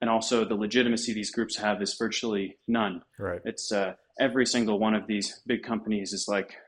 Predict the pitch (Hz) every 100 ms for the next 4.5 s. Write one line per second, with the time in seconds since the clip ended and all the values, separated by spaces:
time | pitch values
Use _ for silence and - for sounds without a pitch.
0 | _ _ _ 117 110 101 107 101 98 -
1 | 101 117 - - - 110 101 - - -
2 | - - - 135 123 156 147 139 127 -
3 | 117 104 120 117 117 113 104 107 113 123
4 | 127 123 127 131